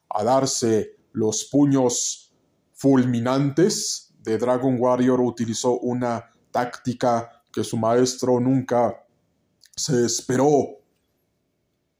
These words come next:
que realizara en su vida. Se puso su máscara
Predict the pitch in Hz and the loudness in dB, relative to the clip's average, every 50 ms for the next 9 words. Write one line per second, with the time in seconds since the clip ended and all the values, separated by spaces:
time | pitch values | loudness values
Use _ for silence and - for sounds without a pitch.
0 | _ _ - _ _ _ _ _ _ _ _ _ _ _ _ _ _ _ _ _ | _ _ -20 _ _ _ _ _ _ _ _ _ _ _ _ _ _ _ _ _
1 | _ _ _ _ _ _ _ - 127 120 120 123 117 117 113 110 - 139 139 131 | _ _ _ _ _ _ _ -2 -2 0 0 0 0 0 -2 -2 0 0 0 0
2 | 117 110 101 95 - - _ _ _ - 117 123 120 113 - - 123 117 131 160 | 0 0 -2 -4 -8 -14 _ _ _ -4 -2 -2 -2 -2 -2 -2 0 0 2 2
3 | 156 - 104 85 80 - - _ _ _ _ _ _ _ _ _ _ _ _ _ | 2 2 0 -4 -6 -14 -20 _ _ _ _ _ _ _ _ _ _ _ _ _
4 | _ _ _ _ _ _ _ _ _ _ _ _ _ _ _ _ _ _ - - | _ _ _ _ _ _ _ _ _ _ _ _ _ _ _ _ _ _ -12 -8
5 | - 127 113 113 - 131 143 156 156 156 165 143 - 143 131 135 139 147 139 - | -4 -2 -2 -2 0 2 2 2 2 2 0 0 0 0 0 2 0 0 -2 -4
6 | - - 131 127 127 123 117 110 101 - - | -4 -4 -2 2 2 2 2 2 -2 -4 -16